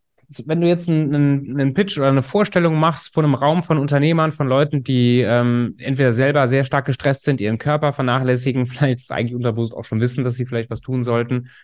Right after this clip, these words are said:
ähm, Mitarbeiter haben, um die sie sich gerne kümmern wollten. Was ist so deine, deine Kernbotschaft für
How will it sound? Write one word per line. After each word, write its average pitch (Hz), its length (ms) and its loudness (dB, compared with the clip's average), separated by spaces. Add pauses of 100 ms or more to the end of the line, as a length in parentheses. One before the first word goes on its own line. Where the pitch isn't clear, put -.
(480)
ähm, 110 500 0
Mitarbeiter 131 560 2
haben, 123 260 0
um 120 100 2
die 123 100 -2
sie 120 60 -2
sich 123 140 -8
gerne 120 200 0
kümmern 120 260 -2
wollten. 117 240 2
Was 151 140 -2
ist 165 100 -4
so 160 80 0
deine, 127 360 2 (100)
deine 120 220 2
Kernbotschaft 110 720 -2
für 110 460 2